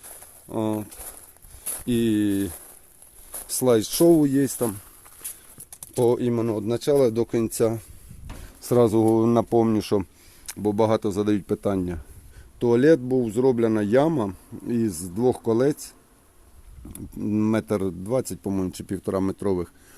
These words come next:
в глибину два штуки їх. Стало,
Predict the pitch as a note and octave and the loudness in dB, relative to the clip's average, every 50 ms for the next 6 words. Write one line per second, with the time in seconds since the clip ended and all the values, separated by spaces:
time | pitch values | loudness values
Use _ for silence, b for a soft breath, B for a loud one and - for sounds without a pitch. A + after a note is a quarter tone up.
0 | b b - F#2 F2+ G#2+ A2+ A2 G2 A2 A2 A2+ A2+ A2 G2 - - - - G2 | b b -10 -4 0 0 0 2 2 2 2 2 2 0 -2 -4 -10 -14 -12 -6
1 | F#2+ G#2 A2 G2+ - - G#2+ G2 - - F#2+ F#2 F2 F2+ E2+ - - b b b | -2 -2 -2 -2 -2 -4 -8 -8 -6 -6 -6 -6 -6 -6 -8 -12 -18 b b b
2 | b b b b b b b b b b b b b b b b b b b b | b b b b b b b b b b b b b b b b b b b b
3 | _ - - - D#3 D3+ D#3+ D#3+ C#3 G2+ | _ -14 -2 2 6 6 8 8 6 4